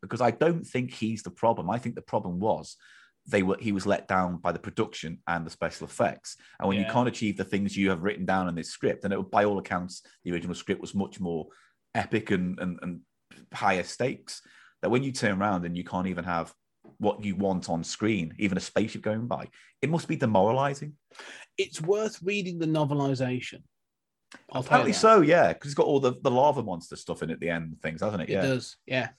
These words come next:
Speaker 2: yeah.
Speaker 1: Yeah.
Speaker 2: It's worth reading the novelization. It's a, it's a,
Speaker 1: But
Speaker 2: it's
Speaker 1: then
Speaker 2: a different, slightly different story.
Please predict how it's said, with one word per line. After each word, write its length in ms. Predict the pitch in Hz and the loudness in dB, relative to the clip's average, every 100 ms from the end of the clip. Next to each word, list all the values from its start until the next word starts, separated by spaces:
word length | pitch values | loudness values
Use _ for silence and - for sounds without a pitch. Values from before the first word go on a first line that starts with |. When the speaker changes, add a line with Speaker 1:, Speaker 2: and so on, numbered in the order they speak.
| _ - | _ -6
Speaker 2:
yeah. 120 | 143 | -2
Speaker 1:
Yeah. 120 | 85 - - | -2 -6 -8
Speaker 2:
It's 180 | 156 - | -8 4
worth 220 | 185 160 | 4 6
reading 240 | 160 139 135 | 4 4 2
the 80 | |
novelization. 680 | 127 123 120 113 104 - 90 _ - | 0 0 -2 -4 -6 -8 -14 _ -12
It's 140 | 127 | -4
a, 40 | |
it's 220 | 139 123 147 | -2 0 4
a, 20 | |
Speaker 1:
But 60 | 143 | 6
Speaker 2:
it's 80 | 135 | 6
Speaker 1:
then 100 | 135 | 4
Speaker 2:
a 20 | |
different, 380 | - 135 135 123 | -2 -4 -2 -6
slightly 240 | - 113 120 | -4 -2 -2
different 260 | 113 120 | -4 -6
story. 280 | - 110 | -8 -8